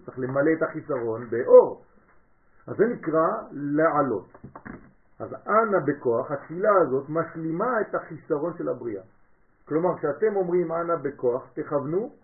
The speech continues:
שיש מלא חורים במציאות. עכשיו, אתם לא יודעים לכוון על כל החורים, אז בכללות תכוונו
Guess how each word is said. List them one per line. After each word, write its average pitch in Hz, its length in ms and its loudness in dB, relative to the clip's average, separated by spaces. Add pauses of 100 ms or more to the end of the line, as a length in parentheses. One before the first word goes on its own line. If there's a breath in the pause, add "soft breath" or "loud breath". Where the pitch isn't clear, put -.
שיש 156 240 -6
מלא 185 220 2 (160)
חורים 185 440 2
במציאות. 127 560 -4 (1500)
עכשיו, 123 180 -2
אתם 131 200 -2
לא 190 60 6
יודעים 160 360 6
לכוון 135 360 -2
על 120 120 -2
כל 139 180 -2
החורים, 120 400 -6 (160)
אז 143 120 -2 (100)
בכללות 180 600 2
תכוונו 165 580 0